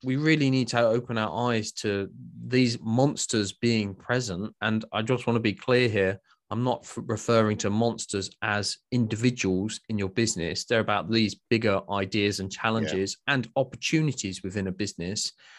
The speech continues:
Speaker 1: that if you can face up to them and take them on, you can get, you can achieve so much more with your business. I think, think of just all the energy that's wasted because people are miscommunicating by email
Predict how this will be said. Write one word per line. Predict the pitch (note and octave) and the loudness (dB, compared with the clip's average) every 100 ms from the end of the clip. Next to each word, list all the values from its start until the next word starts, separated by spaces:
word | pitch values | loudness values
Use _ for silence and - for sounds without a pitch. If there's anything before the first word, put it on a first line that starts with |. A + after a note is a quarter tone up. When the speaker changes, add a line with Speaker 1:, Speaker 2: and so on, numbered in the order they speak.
| - - - - _ | -20 -20 -20 -20 _
Speaker 1:
that | - - | -2 2
if | - D#3 | 2 2
you | E3+ | 2
can | E3 D#3+ D#3 D3 - _ _ _ _ _ - | 2 2 2 0 -6 _ _ _ _ _ -12
face | - D#3+ D3 - | 0 2 4 2
up | E3 - | 2 -2
to | - | -4
them | G2+ G#2+ A#2+ - | 0 0 -2 -4
and | B2 | -4
take | A#2 C#3+ B2+ | 0 0 0
them | B2 D3 | 2 2
on, | B2+ G2 A2+ C#3 - _ - | 2 0 -2 -4 -8 _ -12
you | C3 D3+ D#3 | -2 -2 0
can | - D3+ D3 C#3+ C3+ _ _ - C#3+ D#3+ | 0 2 2 0 -4 _ _ -16 -12 -6
get, | - D#3 - _ | -2 -2 -2 _
you | D3 | -2
can | C#3+ D3 D3 C3+ | 2 2 0 -4
achieve | B2+ - D#3 C#3+ | -4 0 0 0
so | - C3+ | 0 0
much | C3+ - - | 0 -2 -2
more | B2 B2 A2 - | 0 2 0 -4
with | A#2 A2+ | -4 -2
your | A2+ | 0
business. | C#3 C3 G#2+ - | 0 0 -2 -2
I | |
think, | - A#3 A3+ - - _ | 0 0 0 -4 -20 _
think | B3+ A#3+ | -2 2
of | G3+ | 2
just | G3 F3+ - | 4 2 2
all | E3 E3+ | 4 6
the | C#3+ | 4
energy | C#3+ D#3+ C3+ A2 | 4 4 4 2
that's | A#2 - | 0 -4
wasted | A#2 C3+ C3+ - F#2+ G2 - | 0 2 2 -2 -4 -4 -4
because | - A2+ A2+ | -6 -2 -2
people | - C3+ C3 B2 | 2 0 2 2
are | |
miscommunicating | A#2 B2+ - - A#2+ B2 A#2 G#2 G2 G2+ | 4 2 0 -2 -2 -2 -2 -2 -2 -4
by | G2 G#2+ - | -2 0 0
email | A#2+ A#2+ G2+ F#2+ F#2 G#2 | 0 0 0 0 -2 -6